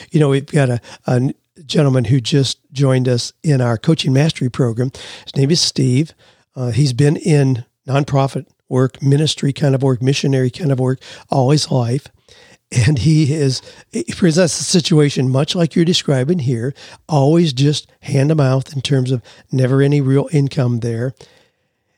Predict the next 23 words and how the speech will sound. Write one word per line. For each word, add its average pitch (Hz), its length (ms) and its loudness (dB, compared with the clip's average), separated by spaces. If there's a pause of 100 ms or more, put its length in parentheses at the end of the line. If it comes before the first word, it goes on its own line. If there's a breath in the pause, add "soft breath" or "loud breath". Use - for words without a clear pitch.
(120)
Well, 156 260 2
we're 156 240 2
opening 165 440 2
the 131 120 2
door 165 400 2
for - 200 -2
him 123 460 0 (180)
to - 100 -2
provide 151 420 2
his 127 300 2
wonderful, 139 920 -4
wonderful 151 760 -2 (220 loud breath)
wisdom 151 580 0
and 131 120 0
expertise 156 680 -2 (240 loud breath)
as 131 160 -2
a 117 60 -6
coach, - 480 0
consultant 147 680 -2 (400 loud breath)
in 185 180 4
organizations 151 960 0
like 131 160 -8
corporations 139 920 -2